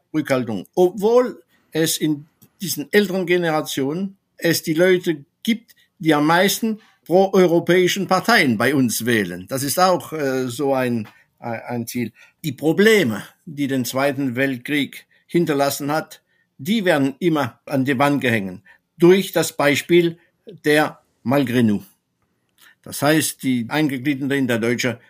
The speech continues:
äh, Militärapparat während des Zweiten Weltkriegs, die finden, dass ihr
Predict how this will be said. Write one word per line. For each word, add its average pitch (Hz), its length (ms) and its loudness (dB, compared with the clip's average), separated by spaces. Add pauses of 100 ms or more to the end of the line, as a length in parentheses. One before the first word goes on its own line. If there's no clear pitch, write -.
(140)
äh, 101 720 -4
Militärapparat 123 1200 0 (220)
während 120 300 0
des 110 140 -6
Zweiten 92 320 -6
Weltkriegs, 95 420 -16
die 113 80 -10
finden, 135 380 -2
dass 117 320 -4 (280)
ihr 120 440 -2